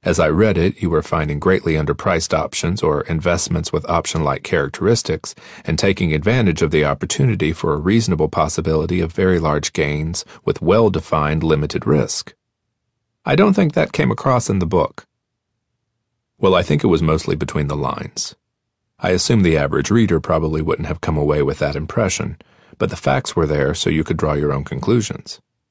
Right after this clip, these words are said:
I'm glad you drew the ones you did. While I can understand how some of your trades could make literally multiples of the investment, I was puzzled by the magnitude of the gains indicated by Lewis.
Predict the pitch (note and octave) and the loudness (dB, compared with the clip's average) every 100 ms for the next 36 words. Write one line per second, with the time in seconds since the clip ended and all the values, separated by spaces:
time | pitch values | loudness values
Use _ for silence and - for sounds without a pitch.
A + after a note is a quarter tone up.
0 | _ - G#2+ B2 B2 C3 C3 B2 B2+ A#2 | _ -4 0 4 4 4 4 4 4 4
1 | A2+ A#2 G#2 F#2+ - E2 - - _ _ | 4 4 2 2 2 2 0 -8 _ _
2 | _ _ _ _ _ _ - D#2+ D2+ D2+ | _ _ _ _ _ _ 0 2 2 0
3 | F2 D#2+ D2+ - - D2+ D2+ D2 - B2 | 0 0 0 -2 -4 -4 -4 -2 0 2
4 | G#2 E2 D2+ - D2 E2 - D#2 D2+ E2 | 2 2 -2 -2 -4 -4 -4 -4 -4 -6
5 | E2+ E2 D#2+ D#2 D#2 G2 - F2 D#2+ D2+ | -6 -4 -2 -2 0 0 0 -2 -2 -2
6 | D2+ C#2+ C#2 G#2+ A#2 C#2+ C2+ - _ _ | -4 -4 -2 0 -2 -4 -10 -12 _ _
7 | _ - E2 D2+ - B2+ A2 E2 D#2 D2 | _ -2 0 0 0 0 2 0 0 -2
8 | D#2+ A2+ G#2+ D#2+ - D#2+ D2 D#2 D#2+ G2+ | 0 0 0 -2 -4 -4 -4 -4 -2 0
9 | G2+ E2 D#2 C#2+ - D2+ D2+ D#2+ D2 G2+ | 0 0 -4 -6 -4 -4 -4 -6 -2 -2
10 | A2 - - | -2 -4 -8